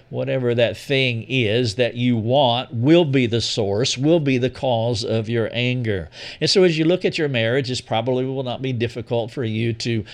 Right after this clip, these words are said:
articulate, to identify, but just identify the thing that you're not getting now, and that is where you want to fortify your heart,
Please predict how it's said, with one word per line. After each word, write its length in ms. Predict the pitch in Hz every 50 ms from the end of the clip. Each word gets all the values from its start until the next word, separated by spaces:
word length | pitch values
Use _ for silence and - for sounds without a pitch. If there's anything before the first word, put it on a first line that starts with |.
| - - -
articulate, 840 | - 117 123 - - 147 123 - - 104 98 90 98 107 113 - -
to 140 | - 127 117 -
identify, 1040 | 117 120 117 92 95 139 139 135 - 131 104 - - - 98 92 92 90 92 107
but 160 | 113 123 139 -
just 260 | - 190 180 - -
identify 840 | - 233 220 294 240 196 - 220 156 - - 123 104 98 98 110 131
the 120 | 139 131
thing 320 | 117 - 123 120 127 127
that 140 | 123 120 80
you're 180 | - 120 113 117
not 300 | 113 123 131 101 120 110
getting 400 | 131 156 185 170 156 139 131 - - - 131
now, 420 | 123 110 92 87 87 95 101 110 110 - - - - -
and 180 | - 101 101 101
that 160 | 104 110 127
is 180 | 139 143 135 -
where 160 | 151 151 151
you 200 | 143 135 135 135
want 180 | 135 135 131 -
to 80 | 139
fortify 600 | 117 - 143 127 127 127 117 - 131 123 120 117
your 260 | 120 117 110 113 104
heart, 500 | 104 - - - - 135 123 104 90 -